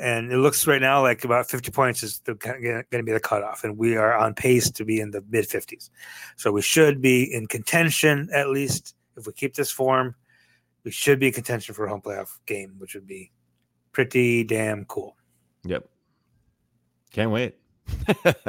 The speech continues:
Speaker 1: <laughs> Let's do it, guys. Uh, so, um, another big, uh, big result in Richmond. The Henny stays with us. Uh, they're coming up here in a month or so, I think.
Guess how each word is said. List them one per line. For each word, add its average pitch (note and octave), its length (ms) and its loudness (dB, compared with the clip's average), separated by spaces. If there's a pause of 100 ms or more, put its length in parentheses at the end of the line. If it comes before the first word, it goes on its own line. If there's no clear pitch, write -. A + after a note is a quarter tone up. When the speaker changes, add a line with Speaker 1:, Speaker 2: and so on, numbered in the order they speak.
(340)
Speaker 1:
<laughs> C#3+ 1800 0
Let's C#3+ 360 0
do D3+ 300 4
it, B2+ 180 2
guys. A2+ 580 2 (600)
Uh, A#2+ 360 -2
so, A#2 420 0
um, B2+ 560 2 (600)
another D#3 300 4
big, C#3+ 300 0
uh, B2+ 400 2
big C#3 120 2
result C3 360 4
in A#2+ 140 -4
Richmond. D3 500 0 (280)
The A2+ 100 -4
Henny D#3 240 2
stays C#3 360 4
with C3 120 6
us. C#3+ 380 4 (360)
Uh, A2+ 200 -4
they're B2 160 -4
coming C#3 260 -2
up C3+ 160 2
here C#3 300 4
in B2+ 200 -4
a A#2+ 120 -2
month C3 360 -4
or F#3+ 60 -2
so, G#3 200 4
I G#3 80 8
think. B3+ 320 -4